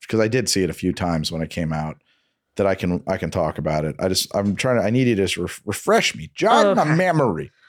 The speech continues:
Speaker 2: I'm gonna do my best, because after I watch a movie, I'm like, I, I have the overview, but, like, the point to point, unless I've watched it, like, ten times.
Speaker 1: We got the clown scene.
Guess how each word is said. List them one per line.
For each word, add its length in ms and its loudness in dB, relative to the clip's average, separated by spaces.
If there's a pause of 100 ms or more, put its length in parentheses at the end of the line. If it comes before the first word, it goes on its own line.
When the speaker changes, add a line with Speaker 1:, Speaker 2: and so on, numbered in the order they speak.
(240)
Speaker 2:
I'm 60 0
gonna 100 4
do 220 0
my 140 2
best, 600 -4
because 320 -6 (180)
after 280 0
I 100 4
watch 260 0
a 60 -6
movie, 360 0
I'm 140 0
like, 320 -4
I, 300 -2 (140)
I 60 -4
have 260 -2
the 180 -4
overview, 500 -2
but, 160 -6
like, 280 -8
the 120 -8 (200)
point 280 0
to 80 -14
point, 280 0
unless 220 2
I've 120 2
watched 300 0
it, 80 4
like, 240 0
ten 200 -2
times. 380 -4
Speaker 1:
We 80 4
got 240 2
the 60 -2
clown 420 2
scene. 600 2